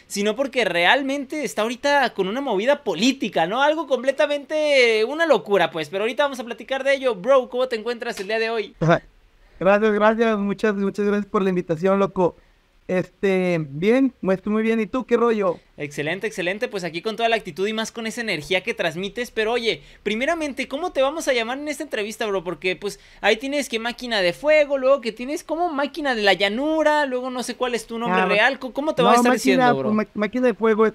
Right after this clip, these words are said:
Speaker 2: como mi nombre así en, en redes, mi seudónimo.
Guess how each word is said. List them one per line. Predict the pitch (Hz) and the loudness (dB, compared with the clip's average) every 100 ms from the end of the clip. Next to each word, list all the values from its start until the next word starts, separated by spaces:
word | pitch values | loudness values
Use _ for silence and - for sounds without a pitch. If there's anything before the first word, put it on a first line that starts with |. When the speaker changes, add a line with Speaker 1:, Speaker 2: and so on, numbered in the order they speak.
| - | -2
Speaker 2:
como | 214 214 208 190 - | 0 2 0 -2 -6
mi | 170 | -4
nombre | 175 180 190 202 | 0 2 4 2
así | 196 196 | 2 0
en, | 196 190 | 0 0
en | 170 | -2
redes, | 165 190 220 247 _ - | 0 4 4 2 _ -8
mi | 151 147 | -6 -2
seudónimo. | 165 160 180 214 240 | -2 2 2 2 0